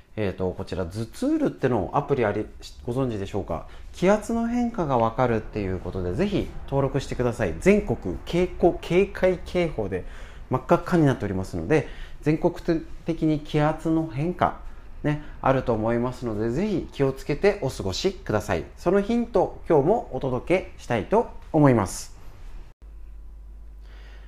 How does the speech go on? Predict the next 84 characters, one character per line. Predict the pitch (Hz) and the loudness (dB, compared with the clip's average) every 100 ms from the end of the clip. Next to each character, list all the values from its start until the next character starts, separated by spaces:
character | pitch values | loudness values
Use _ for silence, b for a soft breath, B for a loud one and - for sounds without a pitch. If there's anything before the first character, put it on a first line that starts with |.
| b b | b b
は | - | 4
い。 | 233 | 4
と | - 247 | 8 8
い | |
う | 226 | 10
こ | 226 | 10
と | |
で、 | 220 | 10
本 | 208 208 196 | 10 6 4
日 | 170 170 | 2 4
木 | 156 156 165 | 4 6 8
曜 | 165 | 8
日、 | 139 117 | 8 6
教 | 151 156 175 | 4 6 6
え | 165 | 6
る | 160 | 4
ス | - | 4
ト | 160 | 4
レ | |
ッ | 151 | 4
チ、 | - - - - - | 0 -8 -10 -16 -2
あ | - | 4
り | 160 | 6
が | 170 | 6
と | |
う | |
ご | 135 | 4
ざ | |
い | |
ま | 107 | 2
し | - | -2
た。 | - - - - - - - B B B B B - - - - - | -4 -8 -12 -12 -12 -14 -18 B B B B B -4 -18 -14 -6 6
た | 220 | 10
だ | 262 | 10
い | |
ま、 | 214 139 | 10 8
え | |
っ | 135 | 8
と、 | 143 131 | 10 10
終 | 127 143 | 12 10
わ | 151 | 10
っ | |
た | 170 | 8
ば | 160 151 | 8 6
っ | - | 4
か | - 151 | 2 4
り | 131 | 4
に | 110 101 | 2 2
な | 101 | 0
り | 95 | 0
ま | 95 101 | 0 -2
し | - | -4
て、 | - 185 180 - - | 4 4 4 -2 0
イ | |
ン | 165 | 0
ス | 185 | 0
タ | - 196 | 4 8
ラ | 202 | 8
イ | 190 | 8
ブ | 160 | 4
と | 139 | 4
YouTube | 139 151 - 160 156 156 | 6 4 2 2 4 8
ラ | 160 | 10
イ | 151 | 10
ブ | 127 | 8
は | 123 123 | 8 8
つ | - | 4
な | 135 170 | 4 4
ぎ | 180 185 | 2 -2
っ | |
ぱ | - 170 | 0 2
な | 170 170 | 2 0
し | - 160 | 0 2
で、 | 196 123 | 2 4
ラ | 131 139 | 4 4
ジ | 131 | 4
オ | 131 131 | 4 6
を | 160 | 6
録 | 131 113 - | 4 0 2
音 | 123 120 | 4 2
し | 117 - | 0 0
な | 147 175 | 2 2
が | 175 | 6
ら、 | 220 | 4